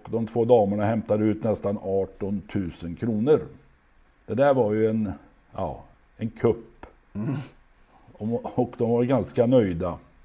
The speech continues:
Speaker 2: Hur
Speaker 1: Eh,
Speaker 2: länge?
Speaker 1: ja, inte så länge. För att vid sidan om det där så stod en tidigare ägare, en tjej, som tyckte: "Det där är inte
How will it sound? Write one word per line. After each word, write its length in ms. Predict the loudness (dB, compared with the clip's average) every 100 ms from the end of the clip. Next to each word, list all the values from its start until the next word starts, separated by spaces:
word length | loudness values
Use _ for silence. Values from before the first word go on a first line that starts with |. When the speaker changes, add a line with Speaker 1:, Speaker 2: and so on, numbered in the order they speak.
| -20 _ _ _ _ -20 _ _
Speaker 2:
Hur 100 | -2
Speaker 1:
Eh, 60 | 2
Speaker 2:
länge? 400 | 2 4 2 0 -8 -20 -20 -20 _ _ _ _ -2
Speaker 1:
ja, 280 | 4 4 2
inte 360 | -2 -2 -4
så 140 | 2 6
länge. 420 | 6 6 2 -2 -4 -8 -10
För 400 | -4 -2 6 6
att 100 | 6 2 -18 -20 -20 _
vid 160 | -4 0
sidan 360 | 2 6 6 4 -4
om 320 | -4 -4 2
det 100 | 4
där 340 | 4 0 -4 -10 -18 _ _ _ _ -14
så 160 | -8
stod 320 | -4 -2 0 0
en 100 | -2
tidigare 680 | -4 -4 -2 0 2 4
ägare, 280 | 2 0 -2
en 100 | -2
tjej, 540 | -2 0 0 0 -4 -8 -18 _ _ _ _ -20 _ _
som 260 | -2 -2
tyckte: 720 | -2 -2 -4 -6 -4 -2 -2 -4 -10 _
"Det 200 | -8 -4
där 320 | -2 0 0 -2 -4
är 280 | -4 -2 -4
inte 520 | -2 -4 -4 -8 -6